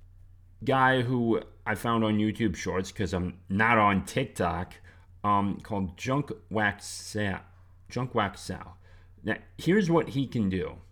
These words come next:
with, uh, Substack. He can put, he can actually just make compilations of everything he's done, uh, with the football cards, the hockey cards, basketball cards, baseball cards. And he can make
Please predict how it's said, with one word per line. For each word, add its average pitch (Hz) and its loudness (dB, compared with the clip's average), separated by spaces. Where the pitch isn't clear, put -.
with, 101 -4
uh, 92 0
Substack. - -6
He 110 -10
can 110 0
put, - 0
he 196 0
can 214 6
actually 151 4
just 110 -2
make 117 0
compilations 120 2
of 95 -2
everything 190 2
he's 113 2
done, 87 2
uh, 98 4
with - -4
the 104 -6
football 110 0
cards, 87 -8
the 101 -4
hockey 127 0
cards, 87 -6
basketball 113 -4
cards, - -14
baseball - -6
cards. - -16
And 107 2
he 131 -2
can 135 2
make 123 -2